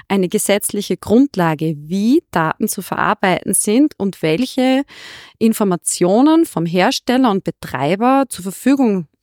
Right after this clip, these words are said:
zu stellen sind. Und wenn ihr jetzt eine App runterladet, dann ist es nicht sehr unwahrscheinlich, dass die vielleicht nicht aus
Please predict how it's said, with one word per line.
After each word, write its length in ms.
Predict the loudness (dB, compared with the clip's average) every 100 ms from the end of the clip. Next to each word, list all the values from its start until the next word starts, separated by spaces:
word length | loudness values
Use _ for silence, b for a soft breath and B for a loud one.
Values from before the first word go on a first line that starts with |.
| -10
zu 100 | -8
stellen 400 | -2 -2 -2 -4
sind. 520 | -2 -2 -4 -6 -16 B B B B B
Und 180 | -2 2
wenn 140 | 2
ihr 80 | 2
jetzt 160 | 2
eine 220 | 0 -2 -2
App 300 | -2 -4 -2
runterladet, 560 | -2 0 0 2 2 0
dann 180 | -2 -2
ist 200 | -2 -4
es 120 | -4
nicht 200 | -2 -2
sehr 160 | -2 2
unwahrscheinlich, 640 | 2 2 0 0 -2 -4
dass 200 | -2 -4
die 120 | -4 -4
vielleicht 420 | -2 -2 0 2
nicht 220 | 2 2
aus 140 | -2